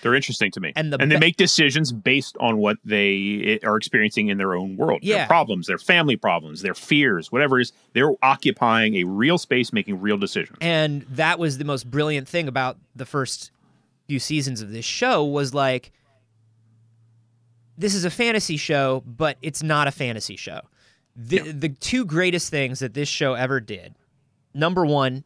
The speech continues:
Speaker 2: it convinced you for about five years that it wasn't a show about knights fighting fucking zombies in a
Speaker 1: Yeah.
Speaker 2: zombie apocalypse. It convinced you of that.
Speaker 1: Yeah, it did.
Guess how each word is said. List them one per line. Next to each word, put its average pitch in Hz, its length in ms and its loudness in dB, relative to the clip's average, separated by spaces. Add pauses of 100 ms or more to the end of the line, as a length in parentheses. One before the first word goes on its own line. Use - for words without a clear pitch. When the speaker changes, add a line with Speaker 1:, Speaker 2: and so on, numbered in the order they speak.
Speaker 2:
it 139 160 -8
convinced 165 540 -2
you 143 380 2
for 127 280 -4
about 127 300 -2
five 151 360 0
years 113 460 -2 (320)
that 139 140 0
it 135 180 -4
wasn't 156 340 -2
a 147 40 -4
show 151 320 0
about 127 260 -2
knights 131 580 -6
fighting 127 600 -6
fucking 123 840 -8
zombies 117 720 -8 (240)
in 139 140 -4
a 123 40 -2
Speaker 1:
Yeah. - 80 2
Speaker 2:
zombie 120 280 -2
apocalypse. 107 600 -10
It 185 120 -4
convinced 233 460 -2
you 131 140 0
of 90 60 -12
that. 95 200 -20 (560)
Speaker 1:
Yeah, 151 120 2
it - 80 0
did. 160 220 2